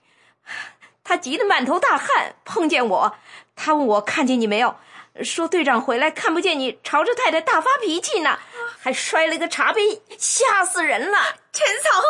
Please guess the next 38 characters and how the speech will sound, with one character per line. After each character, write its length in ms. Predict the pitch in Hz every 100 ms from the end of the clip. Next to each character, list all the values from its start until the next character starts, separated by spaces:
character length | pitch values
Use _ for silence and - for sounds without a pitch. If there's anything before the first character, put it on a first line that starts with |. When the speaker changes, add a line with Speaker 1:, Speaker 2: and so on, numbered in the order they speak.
| 571
Speaker 2:
这 220 | 679 640
怎 40 | 605
么 80 | -
办 120 | 622
呢？ 120 | 466 523 -
怎 100 | 587
么 120 | -
办？” 40 | - 508 571 762 359
Speaker 1:
“哎 80 | 247
呦， 300 | 220 262 294
快 260 | 269 - 269
点 160 | 247
回 220 | 233 247 302
去 120 | 453
吧， 200 | 359 294
不 160 | -
能 200 | 370 349
再 200 | 415 359
迟 240 | 254 285 247
了。” 340 | 359 330 302 -
Speaker 2:
“你 80 | 262
先 200 | - 302
下 180 | 359 294
楼 140 | 233
等 200 | 247 185
一 60 | 208
下， 240 | - - - - - -
我， 120 | 349 - _
我 140 | - 269
跟 120 | 349
他 140 | 349
说 200 | 349 311
一 80 | 339
句 120 | 466
话 200 | 359 370
就 200 | 233 302
走。 300 | 277 240 - _ _
”“哦。” 220 | 330 339